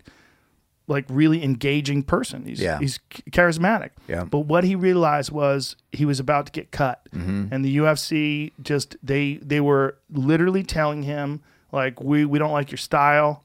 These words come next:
Speaker 1: We don't
Speaker 2: Right.
Speaker 1: like the way you're fighting. We're gonna cut you." So he goes to Brazil.
Speaker 2: Mm-hmm.
Speaker 1: He's fighting Damian Maia in Brazil, and he starts talking mad shit.
Speaker 2: Yeah.
Speaker 1: He calls him a bunch of filthy animals and said the place is a dump.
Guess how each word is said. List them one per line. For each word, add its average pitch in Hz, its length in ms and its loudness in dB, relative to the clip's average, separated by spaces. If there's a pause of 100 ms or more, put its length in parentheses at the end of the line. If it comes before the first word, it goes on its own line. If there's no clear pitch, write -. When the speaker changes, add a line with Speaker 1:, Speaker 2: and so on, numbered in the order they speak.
Speaker 1:
We - 80 -2
don't - 80 2
Speaker 2:
Right. 87 80 0
Speaker 1:
like 143 160 -2
the 151 60 -6
way 147 100 -2
you're 139 80 -4
fighting. 139 380 -2
We're 131 80 -2
gonna 131 120 -4
cut - 220 -6
you." 113 220 -10 (320)
So - 200 -6
he 135 120 -6
goes 147 200 0
to 185 80 -6
Brazil. 135 460 -2 (180)
Speaker 2:
Mm-hmm. 82 360 -8 (240)
Speaker 1:
He's - 100 -14
fighting 143 220 0
Damian 160 320 -2
Maia 147 240 0
in 147 80 -4
Brazil, 127 360 -6 (320)
and 143 60 -6
he 143 60 -2
starts 143 340 -4
talking 131 640 -6
mad 120 560 -6
shit. - 420 -8 (220)
Speaker 2:
Yeah. 92 240 0
Speaker 1:
He 85 60 -6
calls 143 260 0
him 143 80 -4
a 139 60 -4
bunch 143 180 -6
of 127 100 -10
filthy 143 380 -6
animals 151 760 0
and 135 140 -8
said 139 240 -4
the 120 80 -12
place 147 320 -6
is 123 120 -12
a 123 60 -6
dump. 156 560 -2